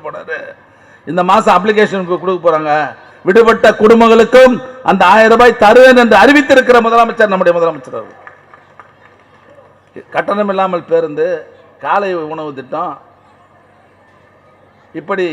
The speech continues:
ஏழை எளிய மக்களுடைய வாழ்வு வளம் பெற வேண்டும் என்பதற்காக பல்வேறு திட்டங்களை செயல்படுத்துகிற இந்த அரசுக்கு, நம்முடைய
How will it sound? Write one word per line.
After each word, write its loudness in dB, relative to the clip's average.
ஏழை 2
எளிய -4
மக்களுடைய -2
வாழ்வு 0
வளம் 0
பெற 2
வேண்டும் -4
என்பதற்காக -4
பல்வேறு -4
திட்டங்களை -8
செயல்படுத்துகிற -10
இந்த -12
அரசுக்கு, -8
நம்முடைய -8